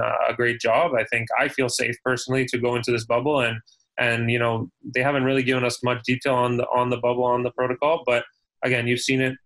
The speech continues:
in other leagues, and, and I feel personally that if they can manage that in Florida, then we should be more than fine, uh,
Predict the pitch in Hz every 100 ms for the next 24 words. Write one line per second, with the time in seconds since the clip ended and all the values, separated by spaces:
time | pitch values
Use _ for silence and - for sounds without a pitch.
0 | _ 127 120 120 120 120 117 127 147 123
1 | 117 117 113 113 113 - _ _ _ 117
2 | 127 131 127 123 123 131 127 127 135 135
3 | 120 117 117 135 127 131 117 127 120 120
4 | 123 113 - 123 135 110 113 110 - _
5 | _ 127 120 127 120 120 117 120 123 120
6 | 113 120 113 117 113 113 110 110 110